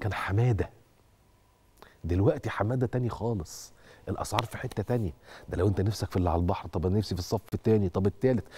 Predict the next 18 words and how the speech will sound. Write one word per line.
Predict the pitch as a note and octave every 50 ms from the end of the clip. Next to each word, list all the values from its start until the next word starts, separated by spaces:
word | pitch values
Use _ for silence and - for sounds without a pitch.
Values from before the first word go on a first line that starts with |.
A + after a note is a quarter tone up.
| - - -
ما | G2 F#2
هو |
خلي | - - A2+ A2 A2
بالك | A2 G2+ G#2+ E2+ - -
الأسعار | - - - - - - D#2 A#2 C3+ C3+ - - - - -
بتزيد، | E2+ F2 G#2+ F2+ D#2+ F2 - - - -
إلا | G#3+ A3+ A3 G3 F#3 F3+ F#3+ G3+ G#3 G#3 G#3 F#3+ F#3 - - - - _ _ _ _ _ _ _ _ _ -
القانو-، | C3+ C3+ - - - C#3+ D3+ D3+ D3+ C3+
الإسكان | C3+ C3+ C3 C3+ B2+ A#2+ - - D#3 D#3+ E3+ E3 E3 D#3+ D#3 D#3 D3+
والمساكن | D3 D3 C#3+ C#3+ C#3 C3+ C3+ - - D#3+ E3 - E3 D3+
والبيوت | C#3+ C#3 C#3 C3 B2+ A2+ A#2 C3+ D3+ E3+ F3 - - C#3+
والعمارات | C#3+ B2+ A#2 A#2 B2+ B2+ C#3 E3 E3+ - - - - - - - C3+
اللي | C3+ C3
بالمناسبة | B2+ A2+ A#2+ A2+ A#2+ B2+ D3 E3+ - - G#2+ F2+ - - - - - -
تصورناها | - G2+ - - G#2+ G#2+ G#2 G#2 A#2 D3 D#3 D3
تقريبا | C3+ - - A#2+ C3+ D3+ C3+ C#3+
من | C3 B2+ B2 B2
سنة. | A2 - - B2+ A#2 F2+